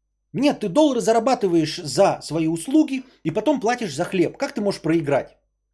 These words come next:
Никак. Ну, это просто инструмент обмена, правильно? Доллары, рубли, любая, э, бумажная государственная валюта. Ты это получил – и, в общем-то, ну, уровень инфляции какой-то поддерживается, ты с этим согласен,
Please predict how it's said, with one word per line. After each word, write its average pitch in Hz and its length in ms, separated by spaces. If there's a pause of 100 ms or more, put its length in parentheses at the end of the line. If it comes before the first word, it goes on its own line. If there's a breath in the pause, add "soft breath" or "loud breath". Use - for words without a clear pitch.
(260)
Никак. 202 420
Ну, 226 80
это 254 240
просто 277 380
инструмент 220 560
обмена, 151 400
правильно? 202 400 (280)
Доллары, 190 420
рубли, 190 280
любая, 156 520 (1400 soft breath)
э, 131 180
бумажная 151 400
государственная 139 480
валюта. 123 340 (760)
Ты 185 80
это 220 120
получил – 285 720 (440 soft breath)
и, 147 640
в 135 140
общем-то, 143 680 (200)
ну, 156 260
уровень 160 340
инфляции 151 460
какой-то 127 360
поддерживается, 262 880 (120)
ты 160 100
с 147 80
этим 113 200
согласен, 190 640